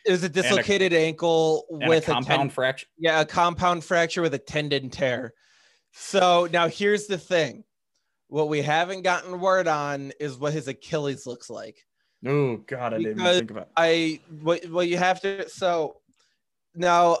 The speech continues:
Speaker 1: I'm gonna bring back a rough memory that most of the country watched. Uh, Kevin Ware
Speaker 2: Uh,
Speaker 1: for
Speaker 2: yep.
Speaker 1: Louisville.
Speaker 2: Mm.
Speaker 1: So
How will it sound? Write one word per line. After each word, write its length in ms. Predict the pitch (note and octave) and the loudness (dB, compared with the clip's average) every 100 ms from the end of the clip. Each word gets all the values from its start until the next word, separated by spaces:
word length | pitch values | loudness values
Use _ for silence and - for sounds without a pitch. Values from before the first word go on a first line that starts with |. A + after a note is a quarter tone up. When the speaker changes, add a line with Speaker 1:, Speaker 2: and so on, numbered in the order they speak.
| - _ _ | -2 _ _
Speaker 1:
I'm 120 | E3+ | 0
gonna 160 | F3+ F3+ | 2 2
bring 260 | D#3 F#3 E3+ | 2 0 2
back 260 | F#3 F3 | 2 2
a 80 | F3 | 0
rough 340 | D3 E3 E3 | 2 0 0
memory 440 | E3+ E3+ E3 D#3+ D#3 | 0 0 2 0 2
that 320 | D#3 D3+ C#3+ _ _ | 2 2 -2 _ _
most 460 | D#3 D#3 D#3 E3 F#3 | -8 0 2 2 0
of 120 | D3+ | -2
the 80 | D#3+ | -2
country 440 | F3 D#3+ - D#3+ | -2 -2 -2 -2
watched. 560 | D3 D3 A2+ - - - - | 2 4 2 -2 -12 -6 0
Uh, 220 | C#3+ C3 - _ _ - | 0 0 -6 _ _ -4
Kevin 360 | F3+ E3 E3 | -2 -2 0
Ware 440 | D3+ D3+ B2+ - - _ | 2 2 2 -4 -14 _
Speaker 2:
Uh, 100 | - | -2
Speaker 1:
for 220 | D#3 C3+ A2+ - - | -2 -2 -6 -10 2
Speaker 2:
yep. 160 | E3 | 4
Speaker 1:
Louisville. 540 | D#3 D#3+ D#3 C#3+ B2+ A2+ | 4 4 2 0 -2 -4
Speaker 2:
Mm. 60 | - _ _ _ _ _ _ | -12 _ _ _ _ _ _
Speaker 1:
So 500 | - G3 F#3 D3 A2+ | -4 2 4 4 0